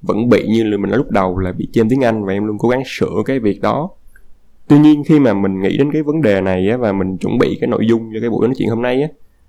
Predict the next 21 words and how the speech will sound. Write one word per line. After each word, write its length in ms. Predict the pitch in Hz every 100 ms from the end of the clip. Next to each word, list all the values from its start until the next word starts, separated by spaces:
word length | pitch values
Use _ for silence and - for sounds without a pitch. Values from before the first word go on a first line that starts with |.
| _ _ -
thì 140 | 107 98
em 160 | 117
rất 120 | - 170
là 80 | 104
cố 140 | 127
gắng 160 | 156 180
suy 160 | -
nghĩ 140 | 107 127
là 140 | 117 - _ _ _ _ _
vậy 160 | - -
thì 100 | 107 120
cái 80 |
việc 140 | 131 104
chêm 140 | 135 131
tiếng 120 | 147
Anh 100 | 127
nó 80 | 135
có 100 | 151
gì 160 | 135 98
sai 220 | 123 120
không? 220 | 143 127